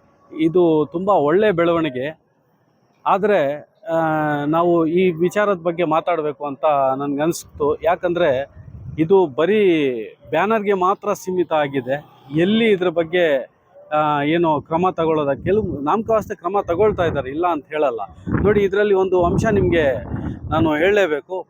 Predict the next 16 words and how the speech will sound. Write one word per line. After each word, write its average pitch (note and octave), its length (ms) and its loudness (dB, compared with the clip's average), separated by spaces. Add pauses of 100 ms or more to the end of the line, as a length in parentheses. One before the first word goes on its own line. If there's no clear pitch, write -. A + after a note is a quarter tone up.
ಪ್ಲಾಸ್ಟಿಕ್ G#3+ 520 -2 (120)
ಫ್ಲೆಕ್ಸ್ - 440 -6
ಬ್ಯಾನರ್ E3+ 380 0 (520)
ಇಲ್ಲಿ D#3+ 220 -2 (260)
ನಾನು C#3+ 160 -8
ತೋರಿಸ್ತೀನಿ. D#3+ 440 -2
ಇದು D#3 160 -6
ಪ್ಲಾಸ್ಟಿಕ್ - 680 -2 (180)
ಫ್ಲೆಕ್ಸ್ C#3+ 280 -4
ಬ್ಯಾನರ್, E3+ 440 0 (500)
ಇದು E3 460 2
ನಿಷೇಧಿಸಲಾಗಿದೆ E3+ 960 -2
ಅಂತ D3 200 -4
ಹಾಕಿ, C#3 440 -4
ಆ, C3 400 -2
ಅವರು B2+ 580 -4